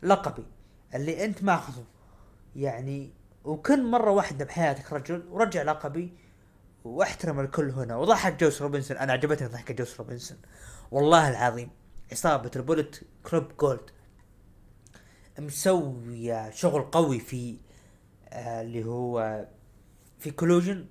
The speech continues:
والآن في dynamite. وقال جاي وايت: "تبي أرجع لك اللقب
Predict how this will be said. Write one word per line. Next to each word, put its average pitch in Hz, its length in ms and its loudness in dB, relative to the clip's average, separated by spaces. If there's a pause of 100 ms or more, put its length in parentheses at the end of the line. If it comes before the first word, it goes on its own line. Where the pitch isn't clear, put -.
والآن 165 300 0
في 135 120 -12
dynamite. 113 480 -12 (600)
وقال 175 360 4
جاي 185 480 0
وايت: 143 380 -4 (460)
"تبي 185 400 -2
أرجع 165 280 0
لك 151 180 -6
اللقب 220 380 2